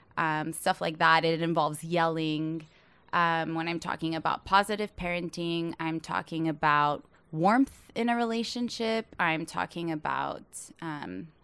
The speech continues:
praise for good behavior, um, basically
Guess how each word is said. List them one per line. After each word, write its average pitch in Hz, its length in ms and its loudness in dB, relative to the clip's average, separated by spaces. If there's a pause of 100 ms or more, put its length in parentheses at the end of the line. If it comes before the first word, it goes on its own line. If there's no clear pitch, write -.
(120)
praise 196 520 2
for 180 120 -2
good 165 220 -2
behavior, 170 920 0 (340)
um, 151 460 0 (220)
basically 214 440 0